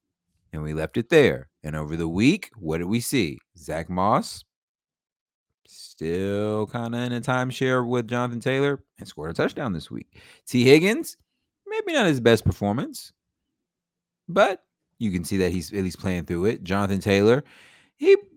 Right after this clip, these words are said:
toted the rock about the, about equally to Zach Moss, only he didn't score a touchdown. So, Danny, tell me, before we get into our N F L coverage, am I crazy?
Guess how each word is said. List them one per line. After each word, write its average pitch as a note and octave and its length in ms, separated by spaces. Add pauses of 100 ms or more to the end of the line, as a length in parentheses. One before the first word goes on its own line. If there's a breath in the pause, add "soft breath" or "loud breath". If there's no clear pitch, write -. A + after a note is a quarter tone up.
(340)
toted D4 300
the F#3+ 100
rock E3+ 260
about F3 240
the, D3+ 180
about E3 260
equally E3 420
to D3 160
Zach C3+ 240
Moss, C3 500
only G2 160
he G#2 80
didn't G2 140
score F#2+ 180
a - 20
touchdown. G#2 360
So, B2 100
Danny, C#3 300
tell F3+ 240
me, D#2+ 260 (420)
before G#2 380
we F#2 160
get F#2+ 200
into F#2+ 160
our F#2+ 100
N F#2+ 100
F F#2 100
L F2 100
coverage, E2+ 360
am E2 80
I E2 80
crazy? G2+ 560